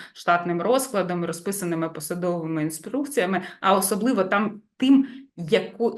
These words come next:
як прийнято в компанії. Бо, ви знаєте, є, м, компанії, в яких прийнято зранку півгодини пити каву, да, і не опрацьовувати, наприклад,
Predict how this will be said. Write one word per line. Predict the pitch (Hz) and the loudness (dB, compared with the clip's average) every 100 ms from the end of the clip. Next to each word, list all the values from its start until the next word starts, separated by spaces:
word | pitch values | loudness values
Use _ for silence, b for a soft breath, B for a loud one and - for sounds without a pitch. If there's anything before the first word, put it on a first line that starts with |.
| - | -8
як | 165 254 254 - | 2 2 2 -4
прийнято | 240 254 226 180 180 | 0 2 2 0 -4
в | 170 | -8
компанії. | - 165 151 - - 165 | -8 -8 -6 -8 -6 -10
Бо, | 165 | -4
ви | 220 | -2
знаєте, | 220 330 233 | 2 2 2
є, | 180 233 | 2 2
м, | 226 - 180 175 165 - | 2 -2 -8 -8 -8 -6
компанії, | 185 196 320 427 | -4 2 2 4
в | 202 | 0
яких | 196 196 | -2 -6
прийнято | 190 190 277 262 - | -4 -2 0 0 -4
зранку | 165 170 254 262 220 B B | -2 2 2 2 0 B B
півгодини | 196 233 247 196 240 160 | -2 0 0 0 0 0
пити | 185 220 156 | -4 -4 -6
каву, | - 135 135 131 135 | -6 -6 -6 -8 -12
да, | - - | -10 -10
і | 170 151 | -8 -8
не | 151 151 151 156 | -6 -4 -2 -2
опрацьовувати, | 147 147 135 - 185 160 143 147 | -4 -6 -8 -2 -2 -2 -4 -6
наприклад, | 151 147 151 147 139 | -6 -6 -8 -6 -10